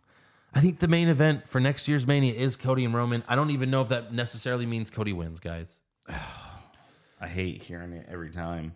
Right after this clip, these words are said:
Speaker 1: Vinny the Gooch, I hesitate to add to the growing number of duck questions,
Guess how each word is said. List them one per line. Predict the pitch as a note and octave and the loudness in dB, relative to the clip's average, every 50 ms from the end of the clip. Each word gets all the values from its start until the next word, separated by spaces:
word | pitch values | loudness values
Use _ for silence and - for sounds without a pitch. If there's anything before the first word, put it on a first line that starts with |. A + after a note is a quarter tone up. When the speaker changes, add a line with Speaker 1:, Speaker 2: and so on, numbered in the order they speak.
| _ - | _ -4
Speaker 1:
Vinny | A#2+ D3+ G3 G#3 A3+ G#3 | -2 0 0 0 0 0
the | F#3+ | 0
Gooch, | D#3+ C3+ - C4 C#4+ C4 G#3 - - - - - - - - _ _ _ _ _ _ _ _ _ _ _ _ | 2 4 8 8 10 10 8 6 2 -4 -4 -6 -6 -8 -12 _ _ _ _ _ _ _ _ _ _ _ _
I | - C#3+ D#3 | 2 2 4
hesitate | D#3 C#3 F3 G3 E3+ F#3+ D#3+ C3 E3+ E3 C#3 A#2+ G2 | 4 2 2 2 2 0 0 0 0 0 0 -2 -2
to | - C#3+ C#3+ B2+ | 0 0 0 0
add | C#3+ D3 D3 C#3+ C3+ A#2+ G#2+ G2 | 0 0 2 2 0 0 0 0
to | B2 | 0
the | A#2+ A#2+ | 0 0
growing | G#2 A#2 B2+ C3+ C3+ C3+ B2+ B2+ | 2 4 6 6 6 4 4 2
number | B2+ B2+ B2+ B2+ B2+ | 2 2 4 4 4
of | B2 A2 G#2+ G2+ | 4 2 2 2
duck | C3+ C#3 C3+ - | 2 0 0 2
questions, | - C3+ B2 A2 - - - A#2+ A2 G2 F#2+ F2+ F#2 - - | 2 4 4 4 2 0 -2 0 0 0 0 -2 -4 -8 -12